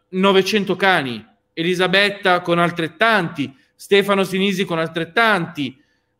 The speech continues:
tanti amici che abbiamo con altrettanti. Quando abbiamo messo insieme trentamila casi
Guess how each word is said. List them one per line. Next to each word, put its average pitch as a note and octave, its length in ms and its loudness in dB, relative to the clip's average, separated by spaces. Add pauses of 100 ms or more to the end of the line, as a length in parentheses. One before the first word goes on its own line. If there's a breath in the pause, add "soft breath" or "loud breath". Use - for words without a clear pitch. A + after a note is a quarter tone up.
(160)
tanti A#3+ 360 2
amici A3+ 380 0
che G#3 100 0
abbiamo G#3+ 360 2
con F#3 140 -4
altrettanti. F3+ 800 -2 (400 soft breath)
Quando C#4 400 4
abbiamo A3+ 360 2
messo B3 360 0
insieme A3 520 2
trentamila G#3+ 760 0
casi C#3+ 580 -4